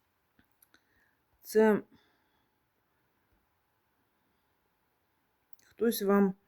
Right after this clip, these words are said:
розкаже про свої почуття, зізнання в коханні, але подвійні стандарти, будьте ось тут обережні, тому що вляпатися легко, а відмитися ні.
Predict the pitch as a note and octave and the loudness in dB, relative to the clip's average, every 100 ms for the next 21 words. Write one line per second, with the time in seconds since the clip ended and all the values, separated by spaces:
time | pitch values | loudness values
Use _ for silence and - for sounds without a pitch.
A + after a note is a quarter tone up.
0 | _ _ _ - F#3+ - G#3+ G3+ F#3+ F#3+ | _ _ _ -4 -4 -2 0 0 0 -4
1 | F#3 F#3 G3 G3 F3+ - F3+ _ D3+ E3 | -4 2 0 2 -8 -8 -12 _ -8 -6
2 | G3+ - _ _ _ _ _ - _ _ | -8 -8 _ _ _ _ _ -20 _ _
3 | - F3+ F#3 F#3+ G3 G#3 G#3+ G3+ G3 - | -8 -2 0 2 2 0 -2 -8 -8 -10
4 | D3+ D3 D#3+ G#3 G#3 _ _ _ _ _ | -10 -8 -4 -4 -6 _ _ _ _ _
5 | _ _ _ _ _ _ _ _ _ _ | _ _ _ _ _ _ _ _ _ _
6 | E3 F#3 A#3+ B3 G3 E3+ F#3+ G#3 G3+ G3+ | -2 2 2 2 -6 -2 2 4 4 0
7 | F#3+ F#3 F3+ E3 - D3 F#3+ G3+ F#3+ E3+ | -4 0 0 -2 -12 -4 -4 -2 -4 -4
8 | D#3+ - - G#3+ - F3 E3 E3+ E3+ D3+ | -6 -8 -8 -8 -8 -8 -4 -2 -2 -6
9 | C#3 C3 _ _ _ _ _ _ _ _ | -14 -20 _ _ _ _ _ _ _ _
10 | _ F3+ G3 G#3 - E3+ F#3 G3 F#3+ E3 | _ -2 2 2 0 -4 2 2 2 -4
11 | D#3+ D3 - C#3+ E3+ A#3 - _ A#3 - | -6 -10 -10 -4 -2 -2 -4 _ -8 -6
12 | F3 E3 E3 E3+ F3 F3 F3+ - E3 D#3+ | -2 -2 0 -2 -4 -6 -14 -10 -8 -6
13 | D3+ | -6